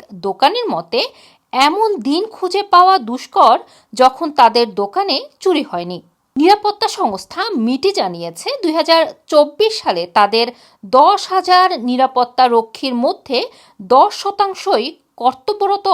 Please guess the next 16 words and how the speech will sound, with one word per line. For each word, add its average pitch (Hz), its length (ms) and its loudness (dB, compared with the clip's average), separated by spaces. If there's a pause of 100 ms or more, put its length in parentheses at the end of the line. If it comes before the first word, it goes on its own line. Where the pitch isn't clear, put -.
অবস্থায় 240 500 -10
আহত 233 320 0
হয়েছেন। 208 400 -8 (360)
সংস্থাটির 392 680 0 (100)
মতে, 175 240 -4 (200)
চোরেরা 349 440 0
এখন 330 260 -4 (300)
কৌশলে 359 520 2 (160)
চুরি 277 280 -4
করছে, - 340 -10 (540)
উদ্দেশ্য 196 440 -8 (260)
ভয় 240 200 2
দেখানো, 165 360 -8 (380)
কারণ 185 280 0
তারা 190 160 2
জানে 247 320 -2